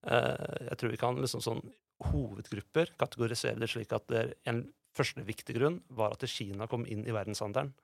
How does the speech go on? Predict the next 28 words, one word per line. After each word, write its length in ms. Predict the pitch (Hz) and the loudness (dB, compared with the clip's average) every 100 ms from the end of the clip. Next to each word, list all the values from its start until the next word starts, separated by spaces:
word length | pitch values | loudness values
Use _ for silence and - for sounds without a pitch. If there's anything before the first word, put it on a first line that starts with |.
| _ _ _ - | _ _ _ 0
Det 100 | 127 | 2
gjorde 340 | 139 107 113 | 2 2 2
at 140 | - - | 2 0
man 100 | 120 | 0
fikk, 200 | 117 - _ | -2 -4 _
eh, 380 | 123 117 120 123 123 | -2 2 2 0 0
to 140 | 113 110 | 0 2
millioner 340 | 113 107 110 | 2 0 0
hender, 300 | 110 107 - | 0 -2 -4
eller 140 | 120 113 | -2 2
milliarder 420 | 117 110 113 117 | 6 6 6 4
hender, 240 | 107 147 | 2 0
altså 200 | 127 123 113 | 0 0 0
en 180 | 107 110 | 0 0
milliard, 300 | 113 110 - - - | 2 2 0 -10 0
eh, 220 | 113 113 | 2 2
kinesere, 500 | 107 120 104 120 151 - _ _ _ - | 2 2 2 4 2 2 _ _ _ 0
som 180 | 120 285 | 0 0
jobba 540 | 147 120 110 - 117 127 - _ _ - | 2 4 4 4 4 4 0 _ _ 0
billigere 540 | 120 95 95 101 110 | 0 0 -4 -2 -2
enn 120 | 110 | -2
de 80 | 113 | 0
gjorde 180 | 107 104 | -2 -2
i 60 | |
Vesten. 380 | 104 - - 156 - _ _ _ | -2 -2 -2 -4 -4 _ _ _
De 80 | 185 | 0
produserte 680 | 113 110 123 - 113 - - | 2 4 2 2 2 0 -2
billigere. 480 | 110 104 107 117 165 | -2 0 2 4 2